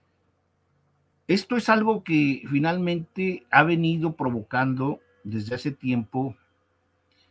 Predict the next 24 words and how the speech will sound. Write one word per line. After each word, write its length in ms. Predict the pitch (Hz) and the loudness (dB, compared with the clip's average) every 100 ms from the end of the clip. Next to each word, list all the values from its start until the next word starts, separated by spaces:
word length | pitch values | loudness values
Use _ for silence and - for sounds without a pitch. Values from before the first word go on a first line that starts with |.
| _ _ _ | _ _ _
desconfianza 800 | 123 123 - 127 127 170 208 180 | -6 -4 -2 -2 2 2 4 2
en 140 | 143 | 0
sus 200 | - 110 | -2 -6
integrantes, 720 | 123 120 131 156 233 254 127 117 | -6 -4 -2 0 0 -2 -6 -4
no 100 | 143 | -2
solamente 640 | 190 180 165 175 170 185 - _ | 0 2 2 0 -4 -6 -8 _
por 160 | - 131 | -4 -2
los 200 | 127 123 | -2 -2
mecanismos 1040 | 127 110 123 120 147 170 151 135 151 - _ _ _ _ _ _ _ _ | -2 -2 -2 0 0 -2 0 0 0 -6 _ _ _ _ _ _ _ _
que 200 | - 107 | -4 -2
todos 400 | 104 127 135 156 | -2 0 2 0
sabemos 560 | - 170 156 139 160 - | 0 2 4 4 0 -2
han 120 | 131 | -2
sido 480 | 123 151 160 160 139 | -2 -2 0 0 0
mecanismos 1000 | 117 107 - 107 123 147 151 143 - - _ _ _ _ _ _ _ _ | 0 -2 -4 -4 -2 -2 -2 -4 -6 -18 _ _ _ _ _ _ _ _
cuestionables, 1160 | - 139 - 127 127 160 143 131 156 - - - _ _ _ | -6 -4 -2 0 6 6 6 2 0 -4 -16 -20 _ _ _
porque 240 | 117 107 147 | -8 -4 -2
han 100 | 143 | 0
sido 220 | 160 160 | 0 0
sobre 240 | 139 120 | 0 -2
todo 420 | 107 147 151 147 - _ _ _ _ - | -2 0 2 2 -2 _ _ _ _ -2
morales 680 | 127 131 139 180 185 175 | 2 6 8 6 6 0
y 60 | 139 | -4
políticos 920 | - 131 156 143 135 - 135 151 - | -2 0 0 -2 -8 -6 -6 -6 -12